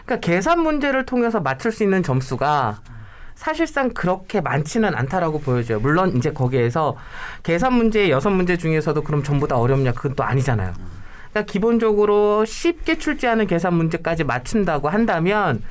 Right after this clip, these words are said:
Speaker 1: 사실상 사십 점 이상을 받는 거는 누구나 다 할 수 있는 부분이라고 생각을 해요.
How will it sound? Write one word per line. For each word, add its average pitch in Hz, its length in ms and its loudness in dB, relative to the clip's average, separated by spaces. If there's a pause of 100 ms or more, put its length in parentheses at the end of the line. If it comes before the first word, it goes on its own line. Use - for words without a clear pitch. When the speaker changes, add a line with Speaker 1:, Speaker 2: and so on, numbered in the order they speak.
(400)
Speaker 1:
사실상 254 640 -2
사십 170 420 -4
점 214 240 0
이상을 170 400 2
받는 151 340 2
거는 185 380 2 (640)
누구나 226 480 2
다 170 160 -2
할 220 180 0
수 277 180 -2
있는 180 280 4
부분이라고 139 540 2
생각을 151 440 0
해요. 127 260 2